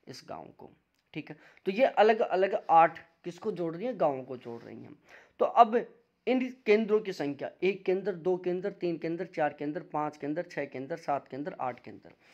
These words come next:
इन केंद्रों की संख्या जितनी ज़्यादा होगी ना, प्रदेश में संबद्धता उतनी ही अधिक होगी।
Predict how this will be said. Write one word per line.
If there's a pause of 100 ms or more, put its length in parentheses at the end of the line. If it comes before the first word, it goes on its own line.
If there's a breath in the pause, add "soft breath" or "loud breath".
(240 loud breath)
इन
केंद्रों
की
संख्या
जितनी
ज़्यादा
होगी
ना, (520 soft breath)
प्रदेश
में
संबद्धता
उतनी
ही
अधिक
होगी।